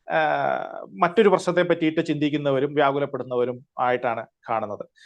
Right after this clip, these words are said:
ഇപ്പൊ ഈ ഒരു, എന്താ പറയുന്നെ, ആഹ്,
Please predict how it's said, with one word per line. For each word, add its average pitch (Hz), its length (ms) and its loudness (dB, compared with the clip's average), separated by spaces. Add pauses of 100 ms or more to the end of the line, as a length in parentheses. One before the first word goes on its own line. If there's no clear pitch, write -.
ഇപ്പൊ - 160 2
ഈ 196 380 4
ഒരു, 214 400 8 (160)
എന്താ 160 200 6
പറയുന്നെ, 127 560 0
ആഹ്, 120 400 0